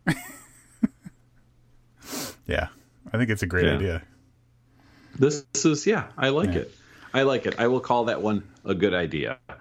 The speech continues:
Speaker 1: It's like a
Speaker 2: Awesome.
Speaker 1: limited one season run. I don't know if that'll
Speaker 2: It would, yeah.
Speaker 1: spawn off into, like, seven seasons of twenty-three episodes each or anything. It's not gonna be Game of Thrones, but I think that could be a limited series for sure.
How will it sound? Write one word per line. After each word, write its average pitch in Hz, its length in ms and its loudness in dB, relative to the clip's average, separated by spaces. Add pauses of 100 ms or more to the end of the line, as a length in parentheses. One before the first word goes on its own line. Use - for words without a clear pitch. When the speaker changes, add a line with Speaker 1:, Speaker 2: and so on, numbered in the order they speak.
(200)
Speaker 1:
It's 107 120 0
like 127 120 6
a 120 100 2
Speaker 2:
Awesome. 104 80 0
Speaker 1:
limited 110 380 0
one 95 200 0
season 98 420 -2
run. 101 300 0
I 82 80 -4
don't 87 180 0
know 92 80 0
if - 100 -4
that'll 78 320 2
Speaker 2:
It 190 60 4
would, 180 220 2
yeah. 104 140 2
Speaker 1:
spawn 85 420 2
off 80 280 -2
into, 82 200 0
like, 80 180 2
seven 82 500 0
seasons 80 580 0
of 71 100 -10
twenty-three 78 380 0
episodes 76 360 0
each 80 220 0
or 78 80 4
anything. 80 280 0
It's - 100 -6
not 85 80 2
gonna 78 140 2
be 73 40 0
Game 76 220 0
of 67 60 -6
Thrones, 92 380 0
but 92 120 0
I 90 100 2
think 107 240 0
that 85 160 0
could 80 120 -2
be 80 80 2
a 80 60 4
limited 76 380 0
series 78 320 0
for - 140 -4
sure. 85 360 0